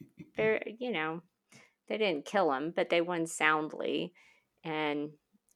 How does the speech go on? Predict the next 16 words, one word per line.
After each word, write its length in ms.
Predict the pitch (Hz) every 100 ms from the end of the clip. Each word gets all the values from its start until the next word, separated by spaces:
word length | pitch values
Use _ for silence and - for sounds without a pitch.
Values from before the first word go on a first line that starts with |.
| -
um, 420 | 175 160 151 147 160 _ _ _ _ -
yeah, 160 | 226
I'm 80 | 220
like, 320 | 208 202 - - _ _ _ _ _ - - - _ - _ 285 294 -
Spencer 380 | - 202 214
Rattler, 560 | 196 190 185 170 170 180 220
it's 140 | 226
like, 120 | 220
huh, 220 | 254 233 196
they, 200 | 202 190 196 -
in 160 | 202 202
fact, 500 | 208 185 - - - _ _ _ _ _ _ _ _ _
total, 440 | - - 196 185 - - -
total 340 | - 185 160
change. 540 | 151 - 160 147 147 - - - - - -
But 220 | 185